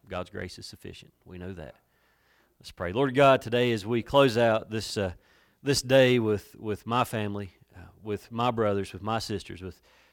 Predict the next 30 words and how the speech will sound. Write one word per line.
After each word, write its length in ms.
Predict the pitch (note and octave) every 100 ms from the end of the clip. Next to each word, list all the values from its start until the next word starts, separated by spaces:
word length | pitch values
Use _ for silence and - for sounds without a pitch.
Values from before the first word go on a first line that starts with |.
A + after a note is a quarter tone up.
| _
with 120 | - -
this 140 | G2
church, 560 | - C3 G#2+ - - - _
this 140 | - -
family 420 | A2 A2 A2 F#2+ _ _ _
that, 200 | G#2+ G2+ -
that 280 | A#2+ A#2+ A2+
you 200 | B2 A2+
have 200 | G#2 -
put 200 | C3+ -
together, 420 | A2 A2+ A2 G2 F2+ _ _ _ _ _ G#2+
God, 160 | A#2
we 120 | A#2
just 220 | A#2 A2 -
thank 220 | A2 G2
you 40 |
for 280 | - G#2 F#2+
'em. 100 | F2+ -
Thank 180 | - G#2+
you 60 | -
for 120 | G#2+
their 120 | G2
hearts, 440 | G#2+ A#2 A#2+ - - _ _ _ _
for 140 | - F#2+
their 100 | F#2
passion, 500 | A2+ A2 A2 - G2
for 140 | A2
their 160 | G2+ G2+
desire, 600 | F#2+ G#2 A2+ A2+ G#2+ F#2 _ _ _ _
uh, 100 | F#2+